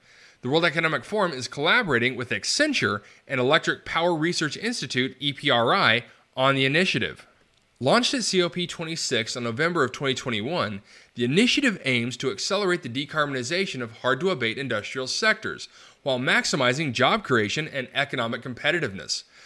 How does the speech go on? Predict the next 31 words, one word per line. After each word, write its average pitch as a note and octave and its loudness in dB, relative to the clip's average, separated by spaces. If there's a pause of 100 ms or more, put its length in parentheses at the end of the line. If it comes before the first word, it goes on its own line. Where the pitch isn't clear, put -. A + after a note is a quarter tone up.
(200)
The B2+ 4
approach A#3 2
focuses G3 0
on B2 -2
building C#3 0
cross-industry D3+ 0
and B2 -6
cross-cluster E3 0
partnerships C#3+ 0 (320)
to C3+ -4
better C#3 8
implement D3+ -2
low-carbon A#2+ 0
technologies, C3+ 0 (520)
as D#3 0
in D#3 -2
the C3+ 0
case G3+ 4
of C3+ -8
the C3 0
regionally G3+ 0
developed A#2+ 2
Baski D#3 0
Hydrogen C#3+ -2
Corridor, D3 2 (600)
and D#3 4
on C#3+ 0
accessing F#3+ -2
public E3+ 2
funding F3 0
frameworks D#3+ 0